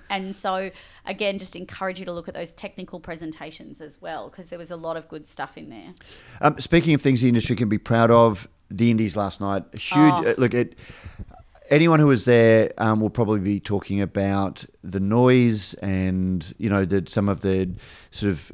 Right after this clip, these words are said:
Speaker 2: challenges of a lot of people in a small room, particularly a lot of people who have had a few beers and are on a high. Um,
Speaker 1: And who haven't seen each other as a collective
Speaker 2: haven't
Speaker 1: for
Speaker 2: seen each
Speaker 1: many
Speaker 2: other.
Speaker 1: years.
Speaker 2: And I really hope that it's the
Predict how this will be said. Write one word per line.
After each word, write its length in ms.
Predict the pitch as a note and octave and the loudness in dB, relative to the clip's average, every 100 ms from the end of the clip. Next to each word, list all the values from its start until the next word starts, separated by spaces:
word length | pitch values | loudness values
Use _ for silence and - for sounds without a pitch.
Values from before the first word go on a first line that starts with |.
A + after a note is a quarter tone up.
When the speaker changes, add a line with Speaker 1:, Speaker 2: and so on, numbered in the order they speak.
| - - | -16 -4
Speaker 2:
challenges 720 | - A#2 A#2 A2 A2+ F#2 - | 2 4 4 2 0 0 -4
of 160 | G2 | -4
a 40 | F#2+ | 0
lot 220 | G2+ G#2+ | 2 2
of 100 | - | 0
people 360 | G#2 G2 G2 | -2 -2 -4
in 80 | F2+ | -2
a 60 | F#2 | -4
small 360 | - G2+ F#2+ | -4 -2 0
room, 300 | F#2 F#2+ F#2 | 0 0 -2
particularly 500 | E2+ G#2 A2+ - F#2+ F2+ | -4 -6 -6 -4 -2 -2
a 20 | |
lot 20 | |
of 80 | F2+ | -2
people 240 | G2+ F2+ F2+ | -6 -4 -4
who 100 | F2+ | -4
have 80 | E2+ | -2
had 100 | E2+ | -4
a 60 | |
few 180 | - F#2 | -4 -4
beers 340 | D2+ F#2 F#2 | -2 0 0
and 200 | F#2 F#2 - | -2 -6 -8
are 180 | F2+ F2+ | -8 -6
on 80 | F2 | -6
a 80 | E2+ | -6
high. 400 | F2+ G2+ G#2+ A2 - - - - _ - | -2 -2 -2 -6 -14 -20 -20 -20 _ -4
Um, 220 | G2+ G#2 | 0 2
Speaker 1:
And 160 | G#3+ G3 | 2 2
who 140 | A3+ | 0
haven't 280 | A#3 A3 F#3+ | 0 -4 -6
seen 260 | - G3 G3 | -6 -6 -6
each 200 | F3+ F#3 | -8 -6
other 240 | E3+ E3 | -6 -6
as 120 | D#3+ | -10
a 40 | - | -12
collective 380 | - D#3 - B2 | -12 -10 -2 2
Speaker 2:
haven't 220 | G#2+ A2 | 2 2
Speaker 1:
for 60 | |
Speaker 2:
seen 140 | G#2+ G#2 | 2 2
each 140 | F#2+ | 2
Speaker 1:
many 140 | G2+ F#2+ | 2 4
Speaker 2:
other. 100 | F2+ | 2
Speaker 1:
years. 480 | D#2+ - D#3+ - _ | -2 -10 -14 -20 _
Speaker 2:
And 720 | A2 A2 G#2+ G#2 G#2 G2+ - - _ _ _ _ _ _ | 0 2 4 4 2 2 -2 -10 _ _ _ _ _ _
I 580 | A2 A2+ A#2 A#2 A2 G#2+ - - _ _ _ _ | 2 4 6 6 4 0 -4 -18 _ _ _ _
really 440 | A2+ A2+ C3 A#2+ A2+ | -2 2 4 4 2
hope 380 | F#2+ G#2 F#2+ - | 2 0 0 -4
that 180 | G#2+ G2+ | -2 -2
it's 280 | F#2+ - | -2 -6
the 480 | - G#2 G2+ G2+ G2 | -6 -2 0 -2 -4